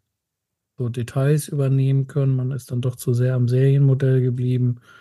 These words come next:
Aber das ist ja auch Geschmackssache. Man will ja dann auch, mm, ja. Also gut, also eine, eine, eine lange Fahrt will man ja mit dem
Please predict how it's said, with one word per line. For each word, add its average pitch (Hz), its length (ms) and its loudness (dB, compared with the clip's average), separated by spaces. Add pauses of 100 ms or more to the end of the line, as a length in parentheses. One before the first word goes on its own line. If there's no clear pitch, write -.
(380)
Aber 120 400 2
das 113 180 0
ist 113 140 -2
ja 117 80 -2
auch 104 180 -8
Geschmackssache. 107 600 -4
Man 113 160 6
will 135 120 8
ja 127 140 8
dann 120 200 6
auch, 117 260 0 (580)
mm, 113 460 -2 (260)
ja. 101 220 -8 (1300)
Also - 240 -8 (240)
gut, 165 260 6 (720)
also 151 600 4
eine, 147 560 8
eine, 131 380 4
eine 131 180 4
lange 147 300 4
Fahrt 143 360 0
will 147 140 2
man 135 180 2
ja 127 120 -2
mit 120 200 -6
dem 117 460 -4